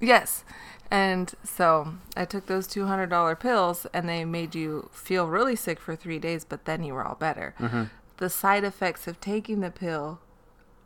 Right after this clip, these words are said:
Speaker 1: are the side effects of the flu, so you shouldn't have done that. But it was one pill, and then you ate it, the feelings away,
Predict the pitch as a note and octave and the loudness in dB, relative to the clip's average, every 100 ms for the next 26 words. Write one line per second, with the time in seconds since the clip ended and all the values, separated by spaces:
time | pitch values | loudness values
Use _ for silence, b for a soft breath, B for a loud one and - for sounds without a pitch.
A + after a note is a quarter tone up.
0 | _ - E3+ E3 - E3 E3 D#3+ E3 - | _ 2 2 -2 -4 -4 -4 -6 -8 -6
1 | - D#3 D#3+ C#3 - G#3 C#3+ D#3+ - D#3+ | -8 -6 -8 -10 -2 0 0 -6 -10 -8
2 | D3+ D#3+ F#3 G3 G#3 G3 F3 - E3+ E3+ | -8 -6 -6 -4 -4 -2 -4 -2 -2 -2
3 | D#3+ - - - - b b b b - | -6 -10 -16 -20 -20 b b b b 0
4 | A3 G3+ G#3+ F#3+ G3+ A3 C#4+ - C4 G#3 | 2 4 2 2 4 4 2 -2 2 2
5 | G3 - - G#3+ G#3 G#3 G3 G3+ - F#3 | 0 -2 0 4 4 0 -4 -6 -4 0
6 | F#3+ A3+ A#3+ - - - - - A3+ - | 2 2 -2 -6 -20 -20 -20 -8 -8 -2
7 | A3+ A3 G#3 F#3+ F#3+ E3+ A#2 C#3+ A3+ | 0 2 2 0 -2 -2 0 0 -4